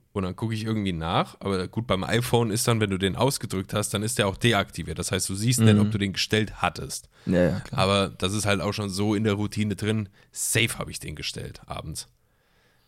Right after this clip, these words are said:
Speaker 2: Ja.
Speaker 1: Komisch.
Speaker 2: Ja, das ist bei mir, bei mir jeden Tag so.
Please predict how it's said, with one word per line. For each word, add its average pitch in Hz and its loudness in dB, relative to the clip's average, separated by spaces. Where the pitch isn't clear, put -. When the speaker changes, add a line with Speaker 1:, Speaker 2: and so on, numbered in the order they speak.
Speaker 2:
Ja. 95 0
Speaker 1:
Komisch. 139 0
Speaker 2:
Ja, 120 6
das 123 4
ist - 2
bei 117 6
mir, 151 8
bei 139 2
mir 143 4
jeden 160 6
Tag 160 4
so. 104 -2